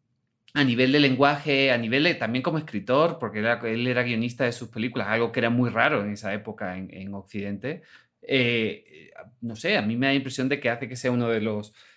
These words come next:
de los autores más absolutamente relevantes e influyentes, mucho más que quizá otros que, que a los que admiro muchísimo, a los que es imposible copiar.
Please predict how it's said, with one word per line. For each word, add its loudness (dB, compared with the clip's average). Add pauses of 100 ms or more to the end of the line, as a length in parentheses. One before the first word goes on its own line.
(120)
de 4
los 2
autores 2
más 2
absolutamente 0
relevantes 0 (480)
e 4
influyentes, 0 (260)
mucho 4
más 2 (500)
que 4
quizá 2
otros 2
que, -4 (540)
que -4
a 2
los -2
que -2
admiro 4
muchísimo, 0
a 4
los -2 (200)
que -4
es -4
imposible -2
copiar. 0